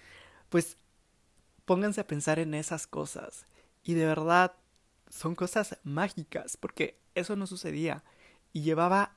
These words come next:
años, les digo, desde los diecisiete años, pues que en realidad no disfrutaba de esos momentos con mi familia.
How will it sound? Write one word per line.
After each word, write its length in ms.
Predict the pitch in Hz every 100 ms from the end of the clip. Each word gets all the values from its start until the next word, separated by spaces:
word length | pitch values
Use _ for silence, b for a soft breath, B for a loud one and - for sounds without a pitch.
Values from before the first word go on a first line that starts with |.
| -
años, 520 | 160 185 175 135 123
les 140 | 127 127
digo, 180 | 151
desde 220 | 143 135 135
los 160 | 135
diecisiete 500 | 139 135 143 165 175
años, 420 | 180 165 139 - - B B B B B
pues 140 | 151
que 80 | -
en 60 | 160
realidad 580 | 160 165 175 196 202 _ _ _ - _ _ -
no 180 | 151 190
disfrutaba 680 | 247 - 160 - 190 247 254
de 80 |
esos 200 | 214 233
momentos 380 | 190 165 170 196
con 120 | -
mi 80 | 156
familia. 480 | 147 147 165 165 139